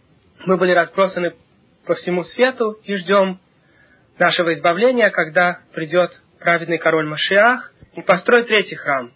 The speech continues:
который уже не будет разрушен. Так вот, во время конца периода первого храма большинство народа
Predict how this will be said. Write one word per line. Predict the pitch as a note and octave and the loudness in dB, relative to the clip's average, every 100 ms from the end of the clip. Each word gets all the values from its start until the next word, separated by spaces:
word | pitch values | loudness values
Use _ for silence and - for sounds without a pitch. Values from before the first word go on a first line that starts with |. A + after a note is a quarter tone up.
| _ | _
который | C#3+ D#3+ E3 | -6 -2 -2
уже | D#3+ | 0
не | E3+ D#3+ | -2 -2
будет | D#3+ D3+ - | -4 -6 -4
разрушен. | C3+ C3+ B2+ - A#2 A#2+ _ _ _ _ _ _ _ _ _ _ _ _ _ - | -6 -6 -6 -6 -8 -16 _ _ _ _ _ _ _ _ _ _ _ _ _ -2
Так | F3+ F#3+ | -2 4
вот, | G3+ G3+ - - | 2 2 -16 -10
во | F3 F3+ | -2 0
время | G#3 C#4+ C#4 A#3 G#3+ | 2 4 4 2 0
конца | - G3 F#3 - G#3 F#3+ - | -2 -2 -2 2 2 2 -4
периода | E3+ F3+ F3 D#3+ D#3+ D#3 _ | -4 -2 -2 0 -2 -4 _
первого | F#3+ F#3 F3 E3 | -10 -8 -8 -10
храма | - A3 D4+ B3 F3 F#3 _ _ _ _ _ _ _ _ _ _ _ _ _ _ _ _ _ _ _ _ _ | -2 2 4 2 -2 -6 _ _ _ _ _ _ _ _ _ _ _ _ _ _ _ _ _ _ _ _ _
большинство | A3+ F#3 F3+ F#3 G3+ F#3 A3+ C4+ | -18 -4 -2 -2 -4 -8 0 2
народа | A#3+ A3+ C4 A#3 A3 A3+ | 4 4 2 4 2 2